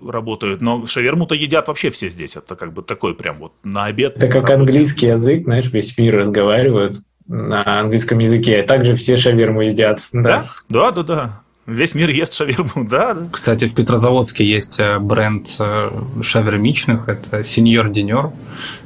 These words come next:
Speaker 3: Э, реально из, и родом из Петрозаводска, они щас очень сильно растут, я слежу за ними, поэтому если кто-то смотрит из Петрозаводска, пользуйтесь, э, покупайте шаверму у Сеньор Денер. <laughs>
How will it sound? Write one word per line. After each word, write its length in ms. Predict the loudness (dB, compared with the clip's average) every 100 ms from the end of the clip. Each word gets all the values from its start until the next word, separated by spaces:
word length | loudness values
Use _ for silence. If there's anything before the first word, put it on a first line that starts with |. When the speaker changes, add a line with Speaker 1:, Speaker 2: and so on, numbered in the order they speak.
| -6
Speaker 3:
Э, 480 | -4 -2 -4 -2 2
реально 320 | 4 4 0
из, 340 | 0 0 0 -4
и 160 | -2 2
родом 360 | 4 4 4
из 60 | 2
Петрозаводска, 600 | 0 0 2 0 0 -2
они 140 | -2
щас 220 | 0 0 0
очень 220 | 0 -4
сильно 260 | -4 -2
растут, 360 | -2 0 -2 0
я 60 | -2
слежу 320 | 0 2 2
за 140 | 2
ними, 300 | 0 -2 -8 -6
поэтому 320 | -6 -4 -4
если 220 | -2 -4
кто-то 280 | -2 -2 -2
смотрит 420 | -4 -4 -4 -4
из 100 | -6
Петрозаводска, 680 | -6 -4 -2 -2 -2 -4 -10 -10 -12 -12 -14 -18 -2
пользуйтесь, 680 | 0 4 2 2 0 -2 -2
э, 420 | 0 0 -2 -2 -2
покупайте 420 | 0 2 0 0
шаверму 460 | 0 0 2 0
у 60 | -4
Сеньор 360 | -4 -4 -2 -4
Денер. 300 | -6 -8
<laughs> 60 | -12